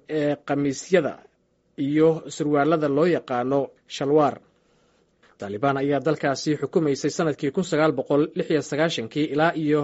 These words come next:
labada kun iyo kowdii, markaa oo isbahaysi uu Maraykanku horkacayo oo ka jawaabayay weerarkii argagixiso ee lagu soo qaaday Maraykanka bishii Sebtembar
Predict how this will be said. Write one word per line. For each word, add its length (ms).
labada 320
kun 160
iyo 100
kowdii, 360
markaa 300
oo 100
isbahaysi 520
uu 140
Maraykanku 500
horkacayo 640
oo 120
ka 120
jawaabayay 580
weerarkii 540
argagixiso 600
ee 180
lagu 200
soo 180
qaaday 300
Maraykanka 540
bishii 300
Sebtembar 540